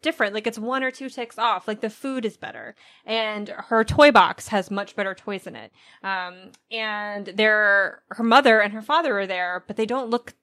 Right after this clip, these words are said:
the same or act the same. They have buttons for eyes, first of all, which is the creepiest thing that I've ever read in my life. Like, you're an-, another mother with buttons for eyes. <laughs> Um, and they want Coraline to stay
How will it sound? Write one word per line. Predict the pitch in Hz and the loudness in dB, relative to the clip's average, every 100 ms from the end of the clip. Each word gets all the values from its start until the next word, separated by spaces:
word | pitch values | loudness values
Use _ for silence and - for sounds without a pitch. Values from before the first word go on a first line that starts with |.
| - | -6
the | 208 | -6
same | - 214 202 196 | -2 -2 0 -2
or | |
act | - 180 - | -2 -4 -10
the | - | -12
same. | 196 - | -10 -8
They | 190 | -6
have | 185 | 2
buttons | 233 240 214 | 2 2 -6
for | - 208 | -2 2
eyes, | 196 190 - | 4 2 -2
first | 208 - | -6 -6
of | 190 | -8
all, | 185 | -8
which | 185 | -10
is | 202 | -16
the | 196 | -16
creepiest | - 233 202 - | -10 -6 -8 -6
thing | 190 180 | -8 -2
that | |
I've | 190 - | -2 -2
ever | 208 180 | -4 -4
read | 185 185 | -6 -8
in | |
my | 180 196 | -8 -8
life. | 196 185 185 _ _ _ _ _ - | -6 -6 -8 _ _ _ _ _ -6
Like, | 208 214 | -4 -2
you're | 202 185 - | -2 -2 -2
an-, | 220 | 2
another | 208 220 214 208 | 6 6 6 6
mother | 202 208 | 4 4
with | 202 - | 0 -2
buttons | 214 208 208 | -2 -4 -6
for | - 175 | -8 -8
eyes. | 151 165 190 | -8 -10 -6
<laughs> | 294 262 - | -4 -4 -6
Um, | 202 196 196 - | -6 -6 -8 -8
and | 254 240 240 | -2 -2 2
they | 233 | 2
want | 226 247 233 | 4 4 4
Coraline | 285 277 262 254 | 4 4 2 -2
to | 254 | -4
stay | - 277 269 202 196 | 0 6 6 6 2